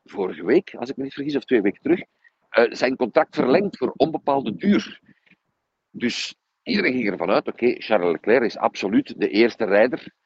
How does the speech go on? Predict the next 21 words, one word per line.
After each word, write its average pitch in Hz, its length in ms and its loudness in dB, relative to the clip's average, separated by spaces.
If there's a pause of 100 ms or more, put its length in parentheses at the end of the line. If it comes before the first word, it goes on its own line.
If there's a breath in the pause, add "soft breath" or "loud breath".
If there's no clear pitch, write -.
(340 soft breath)
bij 113 140 2
Ferrari." 120 480 0
Nu 107 140 -6
zijn 104 200 -2
ze 101 100 -6
nog - 420 -6
aan 95 120 -6
het 90 100 -6
onderhandelen 95 520 0
met 95 140 -2
Carlos 87 340 0
Sainz 135 360 -2
of - 200 -8
ze 95 120 -2
die 95 180 -2
zijn 90 180 -4
contract 101 380 -2
gaan 113 200 -6
verlengen 101 360 0
of - 140 -4
niet. - 220 -10